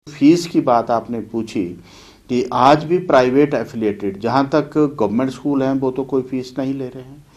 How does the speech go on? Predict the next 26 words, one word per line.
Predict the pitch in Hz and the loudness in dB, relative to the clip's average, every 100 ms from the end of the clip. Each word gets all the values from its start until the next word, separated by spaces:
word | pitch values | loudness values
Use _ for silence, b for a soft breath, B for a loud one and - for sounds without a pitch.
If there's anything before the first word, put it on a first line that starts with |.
| b b b b | b b b b
लेकिन | 120 135 139 143 | 0 2 4 2
प्राइवेट | 139 131 123 123 156 170 | 2 2 2 4 2 2
एफिलिएटेड | 123 127 127 117 117 123 | -2 -4 -4 -4 -4 -8
स्कूल | 110 - 139 143 | -12 -4 -2 0
जो | 139 131 | -2 -2
एचपी | 120 113 - 147 | -4 -6 -4 -4
Board | 127 120 120 | -2 -2 -2
of | 117 | -4
School | - 123 117 | -6 -8 -4
Education | 104 101 - 98 98 101 101 | -4 -6 -8 -8 -8 -10 -8
के | 98 | -8
हैं, | 104 131 98 b b b b b b b b b _ | -4 -4 -6 b b b b b b b b b _
सरकार | - 139 147 175 175 | -2 0 6 6 6
बहुत | 160 175 | 4 2
सख्त | 175 175 - | 2 0 -2
है | - - - b b - | -16 -16 -20 b b 0
और | 131 | 4
उन्होंने | 139 135 143 151 175 202 - | 6 4 4 4 2 -2 -2
निर्देश | 123 127 120 135 131 - | 0 2 4 4 4 2
दिए | 147 170 | 2 2
सरकार | 170 143 151 117 113 | 0 -2 0 0 0
ने | 120 | -4
कि | 120 135 | -4 -6
किसी | 139 123 131 117 | -4 -4 -6 -6
प्रकार | 120 110 107 104 | -8 -4 -4 -4
की | - 104 | -6 -8